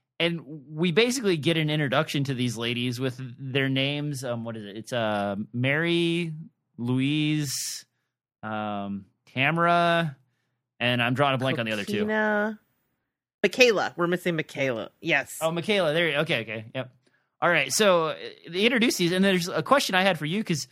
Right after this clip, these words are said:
Speaker 1: um, one of 'em, when, uh, she's introduced, is, is introduced with the title of one in twenty. What exactly
Speaker 2: She's
Speaker 1: does
Speaker 2: trying
Speaker 1: that
Speaker 2: to
Speaker 1: mean?
Speaker 2: say that she's twenty-one years old.
Speaker 1: Oh,
Speaker 2: Yeah.
Speaker 1: okay, okay. But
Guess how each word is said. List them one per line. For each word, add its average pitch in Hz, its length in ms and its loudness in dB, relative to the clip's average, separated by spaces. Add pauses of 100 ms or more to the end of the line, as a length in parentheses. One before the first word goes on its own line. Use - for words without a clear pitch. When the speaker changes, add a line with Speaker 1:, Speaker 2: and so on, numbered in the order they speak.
(300)
Speaker 1:
um, 135 520 2 (340)
one 156 360 0
of 226 120 4
'em, 151 360 0
when, 147 360 2
uh, 123 320 2
she's 143 420 -2
introduced, 160 600 0
is, 127 380 -4
is 131 180 -4
introduced 151 480 0
with 135 100 -6
the 120 60 -6
title 139 340 2
of 113 100 -2
one 127 220 -2
in 127 80 0
twenty. 110 440 -6 (280)
What 160 220 0
exactly 226 340 0
Speaker 2:
She's 269 120 2
Speaker 1:
does - 40 0
Speaker 2:
trying 349 140 6
Speaker 1:
that 330 80 2
Speaker 2:
to - 40 0
Speaker 1:
mean? - 60 0
Speaker 2:
say 220 140 8
that - 140 -2
she's - 280 -4
twenty-one 180 520 2
years 139 200 0
old. - 240 -10 (1800)
Speaker 1:
Oh, 226 480 0
Speaker 2:
Yeah. 226 160 2
Speaker 1:
okay, 214 480 0
okay. 120 420 -4 (800)
But 156 460 0